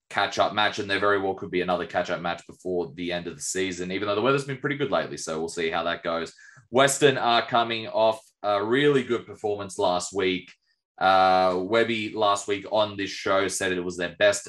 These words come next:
of the season as they went down to A N U two one. Unfortunately, they weren't able,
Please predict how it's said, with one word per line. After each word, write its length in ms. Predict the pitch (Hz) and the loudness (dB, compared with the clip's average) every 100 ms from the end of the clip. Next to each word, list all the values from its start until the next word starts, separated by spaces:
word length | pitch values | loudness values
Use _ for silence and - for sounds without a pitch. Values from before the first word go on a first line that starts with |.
| - | -6
of 340 | 95 92 85 76 | -4 -2 -6 -10
the 80 | |
season 460 | 87 - 92 87 87 | -8 -4 -4 -4 -8
as 100 | 82 | -8
they 100 | 85 | -6
went 200 | 85 78 | -6 -6
down 200 | 85 82 | -6 -8
to 100 | 80 | -10
A 40 | 82 | -12
N 200 | 82 82 | -12 -12
U 180 | 82 80 _ _ _ | -14 -16 _ _ _
two 300 | - 139 135 | 2 6 6
one. 500 | 120 131 135 131 127 - | 6 6 4 0 -8 -4
Unfortunately, 600 | 107 92 120 117 113 104 | -6 -2 0 0 0 0
they 80 | 101 | 2
weren't 300 | 110 113 107 - | 2 2 -2 -2
able, 560 | 104 104 98 110 104 | 2 2 0 -2 -2